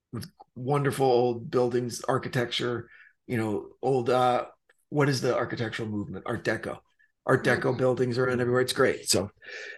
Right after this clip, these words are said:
Speaker 1: uh, yeah, the Biltmore is awesome. But I was so happy when you, uh, asked this question, terrible question, but a great question.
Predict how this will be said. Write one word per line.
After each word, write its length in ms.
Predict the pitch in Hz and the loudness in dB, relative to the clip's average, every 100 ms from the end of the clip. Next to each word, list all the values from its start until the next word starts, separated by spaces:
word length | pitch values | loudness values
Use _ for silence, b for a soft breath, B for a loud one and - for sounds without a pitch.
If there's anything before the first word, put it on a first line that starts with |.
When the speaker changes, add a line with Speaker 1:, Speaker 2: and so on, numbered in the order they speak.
| B B _ - | B B _ 4
Speaker 1:
uh, 120 | 139 | 8
yeah, 180 | 151 131 | 10 8
the 100 | 107 | 8
Biltmore 320 | 165 175 165 | 8 10 10
is 80 | 156 | 10
awesome. 320 | 135 107 - 69 | 8 6 0 -4
But 380 | 131 143 117 - - _ _ _ - | 4 6 6 2 -18 _ _ _ 2
I 80 | 156 | 2
was 120 | 147 | 6
so 160 | 220 | 8
happy 300 | 202 190 180 | 8 6 4
when 200 | 143 139 | 0 0
you, 260 | 127 127 127 | 0 4 4
uh, 240 | 123 110 - - | 4 -2 -6 -2
asked 400 | 139 135 - - - _ - | 2 4 4 2 -12 _ -4
this 160 | 123 | -2
question, 680 | - 147 131 - 113 104 98 _ _ _ _ - | 0 2 2 0 -2 -4 -8 _ _ _ _ 4
terrible 340 | 175 180 123 | 10 10 8
question, 540 | 110 95 95 - - - | 0 -4 -4 -10 -14 -14
but 120 | - | -10
a 40 | 95 | 2
great 220 | 127 131 | 4 4
question. 400 | - - - | 2 -8 -12